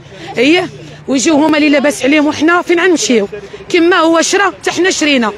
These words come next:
حنا بغاو الموقع ياخذوه، ما عندناش المشكل.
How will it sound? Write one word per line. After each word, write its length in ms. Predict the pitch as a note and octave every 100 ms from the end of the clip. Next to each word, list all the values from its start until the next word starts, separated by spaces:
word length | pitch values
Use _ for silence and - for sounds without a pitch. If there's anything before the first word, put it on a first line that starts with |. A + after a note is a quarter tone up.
| - - - -
حنا 180 | F#4 G4+
بغاو 240 | F4 G4
الموقع 440 | F#4+ G4 G4 F4+
ياخذوه، 600 | F#4 G4 E4+ B3 G#4 D#4
ما 100 | C4
عندناش 300 | E4 E4+ G4+
المشكل. 600 | F#4+ A4 - D4+ C#4+ G#3